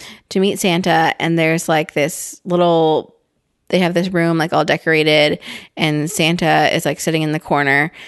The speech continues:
and they have pictures and stuff, uh, or they have, you know, a camera and everything to take your picture. And so I'm holding Miguel, and we walk up, and, um,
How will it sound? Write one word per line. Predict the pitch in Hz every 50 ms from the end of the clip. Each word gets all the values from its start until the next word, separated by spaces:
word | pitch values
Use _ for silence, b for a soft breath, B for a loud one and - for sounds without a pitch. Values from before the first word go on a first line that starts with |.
| B B B B B B B B B B B B B _ _ -
and | 170 170 170 151 147
they | 151
have | 160 170 147 - -
pictures | - 247 226 - - 220 208 202 202
and | 208 202 190
stuff, | - 202 185 175 170 175 - B B B B B B B B _ _
uh, | - 170 156 117 117
or | 160
they | 160 165
have, | 160 151 -
you | 135 151
know, | 143 123 - - -
a | - 160
camera | - 185 170 165 160 151 147
and | 131 80 113 143 147
everything | 151 151 160 170 160
to | 151
take | 180 - - -
your | 156 -
picture. | 247 226 - - 233 214 214 214 b b b b b _ _ _ _ _ _ _
And | - 165 175 170
so | - 170
I'm | 160 - 170 175
holding | 180 196 202 220 226
Miguel, | 233 226 208 190 185 180 180 180 - -
and | 156 165 170
we | 165
walk | 170 185 175 180 185 -
up, | 170 165 - 190 - B B B B B B B _ _ _ -
and, | 175 175 170 160 156 156 151 156 170 - -
um, | 160 160 151 143 - 85 90 95 156 196